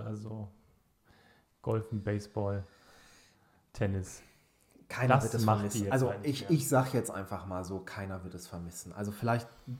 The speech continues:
Speaker 2: es gibt bestimmt Leute, die das vermissen werden, aber, äh,
Speaker 1: Da springt vielleicht
Speaker 2: das,
Speaker 1: ein Dritter wieder
Speaker 2: also
Speaker 1: in die Bresche.
Speaker 2: Ja. Wer das wirklich einigermaßen cool irgendwie nutzen wollte zum, zum Zocken,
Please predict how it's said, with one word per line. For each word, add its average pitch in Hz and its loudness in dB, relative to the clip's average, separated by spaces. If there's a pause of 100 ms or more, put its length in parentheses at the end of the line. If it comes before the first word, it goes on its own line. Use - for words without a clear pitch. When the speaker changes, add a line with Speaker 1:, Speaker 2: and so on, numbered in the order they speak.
(140)
Speaker 2:
es - -8
gibt 131 2
bestimmt 131 2
Leute, 104 0
die 98 -6
das 92 -6
vermissen 98 -8
werden, 90 -4
aber, 101 0
äh, 101 -2 (520)
Speaker 1:
Da 98 -4
springt 131 0
vielleicht 104 2
Speaker 2:
das, - -2
Speaker 1:
ein 131 2
Dritter 110 0
wieder 101 -2
Speaker 2:
also 101 0
Speaker 1:
in 101 0
die 98 -2
Bresche. 98 -8 (840)
Speaker 2:
Ja. 101 -8 (1400)
Wer 107 2
das - -2 (400)
wirklich 117 -2
einigermaßen 101 -4 (120)
cool 117 0
irgendwie 104 -6
nutzen 104 -6
wollte 101 -4
zum, 95 -10
zum 98 -12
Zocken, 104 -6